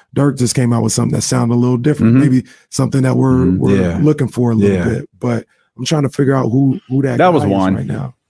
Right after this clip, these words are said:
Speaker 2: Th-,
Speaker 1: Yeah.
Speaker 2: like, I listened to Durk's album. It was actually, I, I thought it was cool.
Speaker 1: Mm.
Speaker 3: With the
Speaker 2: Uh,
Speaker 3: All My Life
Speaker 2: yeah, but that
Speaker 3: with
Speaker 2: was the
Speaker 3: Nicole?
Speaker 2: record. Yeah, that's
Speaker 3: Yeah.
Speaker 2: the, that's the one. As soon as you hear
Speaker 3: Yeah.
Speaker 2: that, like, okay, that's,
Speaker 3: Yeah.
Speaker 2: that's probably a, a radio record.
Speaker 1: Mm.
Speaker 2: It's,
Speaker 3: Right.
Speaker 2: it's got that,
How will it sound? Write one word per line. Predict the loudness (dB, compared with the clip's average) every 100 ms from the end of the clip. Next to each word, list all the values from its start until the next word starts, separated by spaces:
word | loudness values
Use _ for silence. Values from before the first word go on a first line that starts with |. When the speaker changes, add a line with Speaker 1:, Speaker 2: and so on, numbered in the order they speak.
| _ -6
Speaker 2:
Th-, | -4
Speaker 1:
Yeah. | 0
Speaker 2:
like, | 0 2
I | 2
listened | 0 0 -2
to | 0
Durk's | -2 0
album. | -2 0
It | -2
was | 0
actually, | -2 -2 -4 -2
I, | -2 0
I | 0
thought | 0
it | 0
was | 2
cool. | 2 2 2 -4 -10
Speaker 1:
Mm. | -10
Speaker 3:
With | -12 _ -2
the | 0 2
Speaker 2:
Uh, |
Speaker 3:
All | 2 0
My | 0
Life | 0 -2 -4 -4
Speaker 2:
yeah, | -2 0
but | 2
that | 0
Speaker 3:
with | 0
Speaker 2:
was | -2
the |
Speaker 3:
Nicole? | -2 0
Speaker 2:
record. | -2 -4 -4
Yeah, | -2
that's | 0 0
Speaker 3:
Yeah. | 0
Speaker 2:
the, |
that's | 0 0
the | -2
one. | 0 -2
As | -2
soon | 0
as | 0
you | 0
hear | 0
Speaker 3:
Yeah. | 0
Speaker 2:
that, | -2 -4
like, | -8
okay, | -8 -10 -4
that's, | -2 -2
Speaker 3:
Yeah. | -4 -10 _ _ _ -8
Speaker 2:
that's | -8
probably | -6 -2 -2 0 -2 -2 -2 -4 -6
a, | -8 -8 -4
a |
radio | 0 2 0 0
record. | -2 -4 -6 -8
Speaker 1:
Mm. | -6
Speaker 2:
It's, | -4
Speaker 3:
Right. | -2 -2 -4
Speaker 2:
it's | -2
got | -2 0
that, | -2 -2